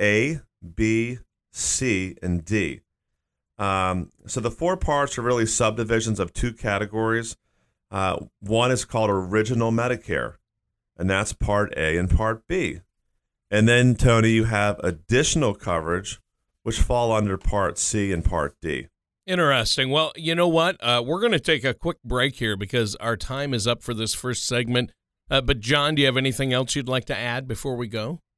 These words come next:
Speaker 1: Yeah, for all those that are, that are not sixty-five, if you're sixty-four especially, or, you know, even sixty, um,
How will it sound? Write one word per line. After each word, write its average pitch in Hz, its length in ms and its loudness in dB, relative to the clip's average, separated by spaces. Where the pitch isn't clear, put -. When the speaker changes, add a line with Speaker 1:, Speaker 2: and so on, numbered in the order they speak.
Speaker 1:
Yeah, 202 240 2
for - 200 2
all 196 200 4
those 151 320 6
that 127 160 6
are, 110 260 6
that 107 160 4
are 101 140 4
not 104 420 2
sixty-five, 107 720 2
if 92 100 2
you're 78 140 0
sixty-four 101 800 -2
especially, 95 840 0
or, 82 240 -2
you 82 80 -4
know, 82 140 0
even 95 260 -2
sixty, 90 680 -4
um, 80 380 -6